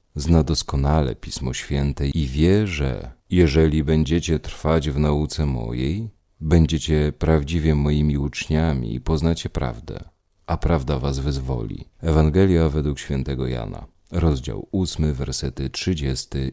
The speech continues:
i trzydziesty pierwszy. Dla osadzonego podstawowym terenem do ataków szatana i jego knowań jest cela mieszkalna, miejsce spoczynku,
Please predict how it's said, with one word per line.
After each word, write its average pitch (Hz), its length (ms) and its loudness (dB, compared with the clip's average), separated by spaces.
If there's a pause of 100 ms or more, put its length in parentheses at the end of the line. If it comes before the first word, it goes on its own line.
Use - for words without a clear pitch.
i 62 240 -8
trzydziesty - 640 -2
pierwszy. - 600 -10 (460)
Dla 92 200 4
osadzonego 85 720 2
podstawowym 76 720 0
terenem 69 460 -2
do 67 180 -4
ataków 67 400 -10
szatana 76 500 -4
i 64 100 -4
jego 64 260 -6
knowań 69 500 -6
jest 62 200 -8
cela 65 280 -6
mieszkalna, 107 720 -10 (220)
miejsce - 340 -2
spoczynku, - 720 -12